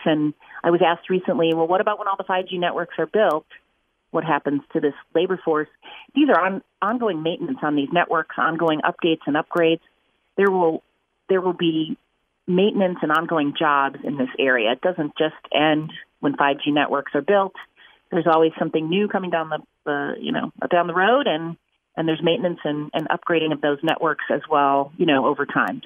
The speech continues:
So it's definitely a, uh, you know, it's a good area with good careers and good jobs. And so, um, I don't, I don't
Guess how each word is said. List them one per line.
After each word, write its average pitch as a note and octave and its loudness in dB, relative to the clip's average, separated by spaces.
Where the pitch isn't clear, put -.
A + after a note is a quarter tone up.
So C3+ 2
it's E3 -4
definitely E3+ 2
a, C#3 0
uh, - -4
you F#3 0
know, D#3+ 4
it's D#3+ -4
a D#3+ 0
good F#3 2
area A3 2
with F#3 -4
good F3+ -4
careers E3 0
and D#3+ -2
good D#3+ -2
jobs. C#3 -2
And C#3+ -2
so, C3 2
um, B2+ 0
I D3 -2
don't, D3 -2
I D#3+ 0
don't D#3+ -2